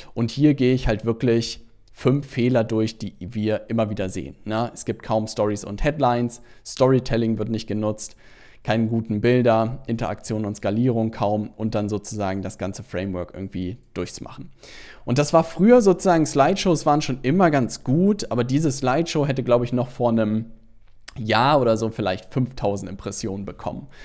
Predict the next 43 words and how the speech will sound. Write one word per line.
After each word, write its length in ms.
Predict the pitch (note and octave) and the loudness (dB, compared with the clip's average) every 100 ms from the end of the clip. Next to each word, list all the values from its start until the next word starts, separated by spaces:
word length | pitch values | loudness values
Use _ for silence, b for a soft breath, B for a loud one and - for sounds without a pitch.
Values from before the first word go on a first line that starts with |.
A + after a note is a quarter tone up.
| B B | B B
Und 60 | |
ich 60 | C3 | 2
hab 100 | E3 | 4
Gefühl, 320 | F3+ E3 E3 | 4 6 6
dass 300 | C#3 C3 - | 6 2 2
so 40 | |
ein 60 | C3+ | 2
bisschen 300 | D#3 F#3 D#3 | 4 4 2
geswitcht 480 | A#2+ - D#3 - - | 2 2 0 0 -2
ist, 180 | B2+ B2+ | -4 -2
dass 120 | - | -2
das 180 | A#2 - | -4 0
klassische 480 | C3 - D#3+ - | 0 2 0 -4
Format 580 | C3 A2 A2 B2 C#3 - B B B | -4 -4 0 0 0 -2 B B B
von 260 | - A2+ | -4 -4
Text 460 | - D3+ D3 - - | -2 -4 -4 -8 -4
und 260 | A#2+ G#2 | -2 -2
Bild 540 | - B2 D3 C3+ E3 - B B | 2 4 6 4 2 -4 B B
wirklich 720 | A2 B2+ C3 B2 A2+ A2+ - - - | -2 -2 0 2 2 -2 -8 -16 -6
halbiert 600 | A#2+ A2 B2 D#3+ G#3 C#3 | -2 -2 2 4 4 0
wurde 540 | G#2 G2+ G2+ A2+ D3 - | -2 0 0 0 0 -2
in 100 | G#2+ | -6
dieser 220 | A2 G2 | -2 0
Ratio 460 | F#2 A2 C3+ C3 A2 | 0 -2 -2 -4 -4
zwischen 360 | - G#2+ - | -4 -6 -6
Likes 360 | F#2+ G2+ B2 A#2 | -4 -2 -4 -6
und 160 | G2+ - | -8 -4
Reichweite 920 | G2+ E3+ C3+ F2+ F2+ G#2+ A2 B2+ C#3 B B | 0 -2 -2 -4 -4 -4 -4 -4 -6 B B
und 140 | B A2+ | B -4
die 60 | |
Slideshow 640 | A2+ A2 G#2+ C#3 - C#3 A#2+ | -4 -2 0 0 -2 0 0
wirklich 280 | A2+ A2+ A2 | 0 -4 -4
einen 100 | A2+ | -4
großen 500 | - A#2 C3+ C3 A2+ | -4 -2 0 -2 -4
Kicker 280 | - G#2 F#2+ | -4 -4 -6
bekommen 400 | F2+ - - - | -8 -12 -12 -12
hat. 220 | - - - B B B B B | -14 -16 -18 B B B B B
Was 220 | C3+ F3 | 2 4
kann 180 | - G#3+ | 2 2
die 120 | F#3 | 4
Hypothese 580 | F3 F3 C#3 - D#3+ D3+ | 4 2 4 6 6 4
dahinter 460 | A#2 G#2+ G#2+ G2+ F2 | 2 0 -2 -4 -6
sein? 540 | D#2 D#2+ - - - | -6 -8 -10 -12 -14